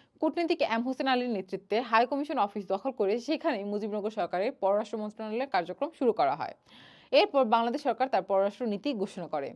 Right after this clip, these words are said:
এই নীতির উল্লেখযোগ্য বৈশিষ্ট্য ছিল সবার সাথে বন্ধুত্ব, কারোর সাথে বৈরিতা নয়, সব রকম শোষণ ও আগ্রাসনের বিরুদ্ধে অব-, অবস্থান, জোট নিরপেক্ষ সাম্রাজ্য বিরো-, সাম্রাজ্যবাদ বিরোধী এবং শান্তিপূর্ণ সহাবস্থান নীতি।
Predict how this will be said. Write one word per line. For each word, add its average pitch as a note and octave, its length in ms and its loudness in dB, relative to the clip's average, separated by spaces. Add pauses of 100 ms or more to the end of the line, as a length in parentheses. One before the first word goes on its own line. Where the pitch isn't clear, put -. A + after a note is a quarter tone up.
(100)
এই A#3 100 0
নীতির B3 180 0
উল্লেখযোগ্য B3+ 400 0
বৈশিষ্ট্য F#3 360 -4
ছিল G#3 260 -2 (320)
সবার A#3+ 280 4
সাথে D4 200 -4
বন্ধুত্ব, G#3+ 500 -2
কারোর F#3+ 220 4
সাথে G3+ 200 -4
বৈরিতা E3+ 420 0
নয়, G3+ 180 -2 (320)
সব B3+ 240 8
রকম D4+ 220 2
শোষণ B3 340 -2
ও - 20 2
আগ্রাসনের G3+ 480 0
বিরুদ্ধে G#3 380 -2
অব-, D#3+ 260 2 (120)
অবস্থান, F#3 480 0 (400)
জোট B3+ 200 6
নিরপেক্ষ D4+ 380 0
সাম্রাজ্য G#3 440 -2
বিরো-, G3+ 280 0
সাম্রাজ্যবাদ A#3 640 0
বিরোধী G3 240 0
এবং F3+ 160 -4
শান্তিপূর্ণ G#3 560 -4
সহাবস্থান F3 500 -2
নীতি। F#3+ 340 -8